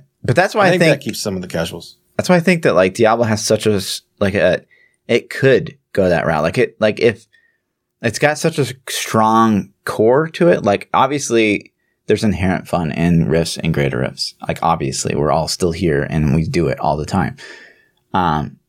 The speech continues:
Speaker 1: and that's gonna keep, like, you know, fresh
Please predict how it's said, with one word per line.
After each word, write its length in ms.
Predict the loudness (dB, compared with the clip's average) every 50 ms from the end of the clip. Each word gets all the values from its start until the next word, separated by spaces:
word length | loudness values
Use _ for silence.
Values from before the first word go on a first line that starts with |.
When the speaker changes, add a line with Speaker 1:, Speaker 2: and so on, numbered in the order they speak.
| _ _ _ _ _ _
Speaker 1:
and 440 | -4 -2 0 0 0 -2 -2 -4 -6 -8
that's 300 | -2 0 0 0 0 -2
gonna 160 | -2 -4 -4 -4
keep, 420 | -2 -2 -2 -2 -2 -2 -4 -2
like, 280 | -2 -2 -2 -4 -8 _
you 160 | -6 -4 -2
know, 180 | 0 -2 -2 -4 -8
fresh 520 | -4 0 0 0 0 -2 -4 -10 -12 -14